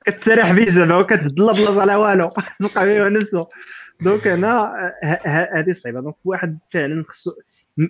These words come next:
مع هاد لا فليكسيبيليتي خاص تجي مثلا تقول بلا فعلا كتصل واحد لو طون من غير الا كانت حاجه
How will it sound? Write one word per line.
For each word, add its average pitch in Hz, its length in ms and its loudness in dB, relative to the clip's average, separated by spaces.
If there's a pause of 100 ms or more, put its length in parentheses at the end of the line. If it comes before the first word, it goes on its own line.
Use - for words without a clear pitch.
مع 190 240 2
هاد 214 100 2
لا 220 80 2
فليكسيبيليتي 214 800 -2 (760)
خاص - 440 -6
تجي 214 600 -2 (120)
مثلا 196 340 0
تقول 165 240 0
بلا 175 460 0
فعلا 139 200 -2
كتصل 165 340 -8
واحد 151 220 -8
لو 151 80 -6
طون 196 300 -8
من 156 140 -2
غير 247 220 0
الا 226 100 0
كانت 190 240 -4
حاجه 165 260 -4